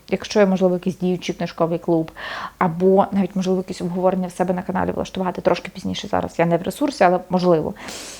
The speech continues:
Бо питань до книжки дуже багато, і вона дуже цікава. І, е, загалом, для мене ця книга теж дещо пояснила в, в Діані. Е, бо,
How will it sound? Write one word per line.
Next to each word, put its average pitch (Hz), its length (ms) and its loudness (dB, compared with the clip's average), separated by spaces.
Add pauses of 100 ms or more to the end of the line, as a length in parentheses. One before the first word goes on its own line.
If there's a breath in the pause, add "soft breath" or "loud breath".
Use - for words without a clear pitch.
(160 loud breath)
Бо 202 100 4
питань 208 320 4
до 196 120 0
книжки 185 300 -2
дуже 185 180 2
багато, 214 380 2
і - 20 6
вона 185 180 2 (160)
дуже 240 220 6
цікава. 240 540 2 (1200)
І, 214 460 6 (520 loud breath)
е, 190 180 4
загалом, 208 460 2 (340)
для 196 220 6
мене 220 280 6
ця 190 180 -2
книга 269 460 4
теж 220 300 4
дещо 208 340 -4
пояснила 190 560 4
в, 156 340 -6 (1120)
в 190 100 4
Діані. 165 540 2 (540 loud breath)
Е, 180 140 4
бо, 185 600 4